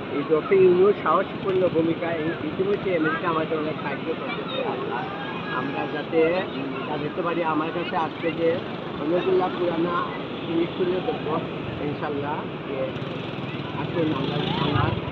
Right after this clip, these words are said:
কথাগুলো শুনুন। আহ, সেনাবাহিনীর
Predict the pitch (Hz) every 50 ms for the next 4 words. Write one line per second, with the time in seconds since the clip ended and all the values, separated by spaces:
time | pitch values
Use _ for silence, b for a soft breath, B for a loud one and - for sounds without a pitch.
0 | - - - 151 151 - 165 151 156 156 160 160 165 - 151 139 151 156 170 147
1 | 143 - - - - - - - - - - - - - - - - - - -
2 | - - - - - 156 147 147 147 151 160 160 160 160 165 185